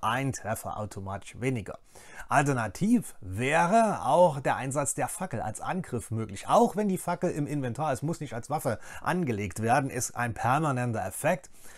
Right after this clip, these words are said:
Allerdings sind halt nicht so viele Treffer drauf, sondern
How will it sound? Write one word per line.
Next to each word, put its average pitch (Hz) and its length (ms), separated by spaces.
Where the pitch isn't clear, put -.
Allerdings 151 460
sind 135 280
halt 117 160
nicht 135 200
so 131 100
viele 151 340
Treffer 123 560
drauf, 107 480
sondern 110 300